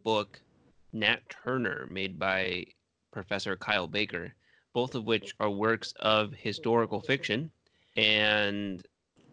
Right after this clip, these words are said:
well, there's a lot going on in both of them for both good and ill.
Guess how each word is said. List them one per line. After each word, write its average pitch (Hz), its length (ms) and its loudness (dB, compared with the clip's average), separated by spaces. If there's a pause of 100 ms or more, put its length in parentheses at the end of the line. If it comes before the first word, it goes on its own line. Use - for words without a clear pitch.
(640)
well, 113 240 4
there's 117 220 -4
a 120 100 0
lot 120 420 2
going 113 380 0
on 110 400 0 (300)
in 113 120 -4
both 120 220 0
of 160 100 -4
them 170 240 -2
for 117 160 0
both 104 320 0
good 113 360 -2
and 101 200 -2
ill. 123 400 2